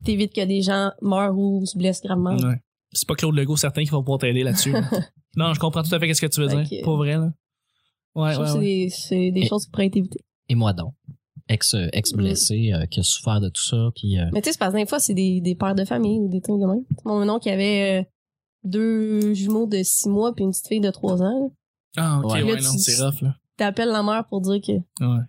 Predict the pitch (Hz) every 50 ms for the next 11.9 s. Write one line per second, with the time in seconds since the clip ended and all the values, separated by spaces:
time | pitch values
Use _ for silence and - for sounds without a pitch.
0 | - _ _ _ _ - 202 196 185 180 185 190 185 - 202 190 - 202 190 190
1 | 190 202 196 190 - - 202 196 190 190 - - 196 185 - 202 190 185 - -
2 | 202 185 190 196 196 - 202 190 190 180 - - - - 214 220 240 - - -
3 | 160 160 160 156 151 - - _ - 269 269 254 262 254 247 226 220 214 - -
4 | 214 220 226 247 262 247 262 - - 220 196 - - 208 208 190 202 220 220 -
5 | 196 190 190 185 - - 196 202 208 226 233 - _ _ _ _ _ - 185 196
6 | 208 214 196 - 208 214 202 214 233 233 - 208 196 190 196 190 196 196 190 -
7 | - - - 214 208 202 - - 185 185 - - 196 196 190 180 185 185 175 -
8 | - 214 220 214 196 214 208 208 - _ _ _ _ _ _ _ - 214 208 208
9 | 208 226 165 143 151 285 285 - 254 233 - 226 202 - 208 208 196 214 214 202
10 | 202 190 185 180 175 185 190 - _ _ _ _ _ _ _ _ - 185 254 392
11 | - - - - 220 - 240 247 233 - - - - - - 175 -